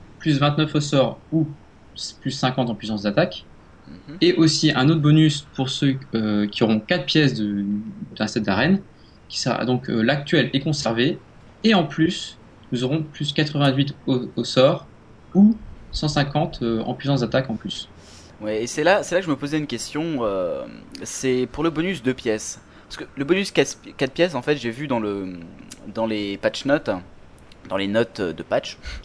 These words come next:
Speaker 2: euh, que l'actuel sera conservé, mais pas pour le deux pièces. Donc le deux pièces, en fait, euh, et, enfin, je me souviens plus déjà s'il y avait un bonus deux pièces ou pas pour les sets d'arène. T'en souviens plus ?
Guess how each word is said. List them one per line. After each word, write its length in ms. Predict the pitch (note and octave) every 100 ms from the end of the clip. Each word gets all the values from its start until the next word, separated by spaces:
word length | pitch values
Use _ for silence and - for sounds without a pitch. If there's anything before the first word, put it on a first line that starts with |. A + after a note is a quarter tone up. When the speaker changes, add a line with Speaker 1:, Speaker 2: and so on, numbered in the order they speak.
| - - - - -
Speaker 2:
euh, 520 | G#2 G2+ G2 F2+ D#2+ D2+ E2+
que 100 | -
l'actuel 360 | C#3+ E3 F3 D#3+
sera 140 | C#3
conservé, 340 | B2 - C#3 G3+
mais 140 | C3+
pas 140 | - G#3+
pour 140 | E3
le 60 | D3
deux 120 | C#3+
pièces. 240 | - C3+
Donc 160 | A#2+ C3
le 80 | D#3+
deux 100 | C#3+
pièces, 280 | C#3+ C#3+ A2+
en 60 |
fait, 300 | - A#2+ -
euh, 140 | G2+ F2+ - - - - - - - F2 G2 -
et, 160 | C3 A#2 E2+
enfin, 200 | A2+ B2+
je 100 | A#2
me 80 | C#3
souviens 280 | - F3+ D#3
plus 140 | G3
déjà 220 | C#3 D3+
s'il 260 | D#3+ - F#3
y 20 |
avait 160 | C#3+ D3
un 80 |
bonus 320 | A#2 C3 D3+ -
deux 120 | B2+
pièces 340 | B2 A2+ A2
ou 40 | A#2
pas 200 | G#2 F#2+ - - -
pour 140 | - A2
les 480 | G#2 G2+ G2 F#2 F#2+ -
sets 500 | - B2+ A2+ - G#2
d'arène. 360 | G2 G2 F#2+ G2 - - - - - - - - -
T'en 80 | C3+
souviens 260 | - C3+ A2
plus ? 180 | G#2+